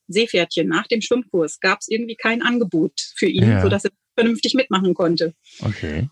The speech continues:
Speaker 1: Und auch bei uns in der D L R G, in der Ortsgruppe waren die Gruppen schon zu leistungsstark, sag ich mal. Und da
Speaker 2: Mhm.
Speaker 1: haben wir gesagt vom Vorstand, "Mensch, wir machen noch eine Gruppe auf. Wir haben noch ein kleines Multifunktionsbecken frei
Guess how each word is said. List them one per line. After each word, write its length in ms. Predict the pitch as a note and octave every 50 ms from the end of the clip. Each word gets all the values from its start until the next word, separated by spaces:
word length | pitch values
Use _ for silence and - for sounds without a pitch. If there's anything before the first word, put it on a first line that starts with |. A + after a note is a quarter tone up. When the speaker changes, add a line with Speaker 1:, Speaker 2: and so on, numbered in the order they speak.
| _
Speaker 1:
Und 200 | - G#3 G3+ -
auch 140 | - A3+ -
bei 80 | - G#3
uns 300 | G#3+ G#3+ A#3 B3 - -
in 120 | - G#3+
der 140 | G#3+ G#3+ G#3+
D 80 | G#3
L 80 | A3 G#3+
R 80 | G#3+ G#3
G, 200 | F#3+ A3 A3+ A3+
in 100 | - G#3
der 100 | G#3+ F3
Ortsgruppe 500 | F#3+ A#3+ - - - B3+ - C4 B3 A3
waren 240 | A#3 A3+ A3+ A#3
die 120 | A3+ A3+ A3
Gruppen 240 | - A3+ A#3 - G#3
schon 240 | - B3 A#3 A3+
zu 380 | G#3+ - A#3 A3 G#3+ A3 A3 G#3 -
leistungsstark, 720 | - F#3+ F#3 G#3 G3 - - E3+ E3+ - - E3+ D3 D#3 -
sag 180 | - F3+ D#3 D3+
ich 120 | E3 -
mal. 240 | E3+ D#3 D3+ - - _ _ _
Und 100 | - A3+
da 100 | B3+ C#4
Speaker 2:
Mhm. 180 | C#4+ - F#2 E2+ - -
Speaker 1:
haben 160 | - B3 B3 A#3+
wir 80 | B3
gesagt 360 | A#3 A#3+ A3+ B3 - - - -
vom 120 | - A3
Vorstand, 500 | G#3 - A#3+ A#3+ - - A#3 A3+ - - -
"Mensch, 360 | G#3+ G#3+ A#3 A#3 A3 - - -
wir 160 | D4+ A3 G#3+
machen 180 | A3 G#3 - A3
noch 140 | G#3+ G3+ -
eine 200 | G#3 G3+ G3+ G3
Gruppe 260 | - F#3+ F3+ - -
auf. 200 | A3+ C#4+ D#4+ -
Wir 120 | A#3+ G#3
haben 180 | G#3+ A3 A3 G#3+
noch 80 | G#3
ein 140 | - - F#3
kleines 480 | - - G3 G3 G3+ G3+ - - - - _ _ _ _ _
Multifunktionsbecken 1200 | - G#3 A#3+ C4 - A3 - - A3 F3+ - A#3+ B3 C#4 D4+ - - C4+ C4+ - C#4+ C#4 C#4+ D4+ - _ _ _ _ _
frei 400 | - - - F#3+ G3 A3+ C4+ F4+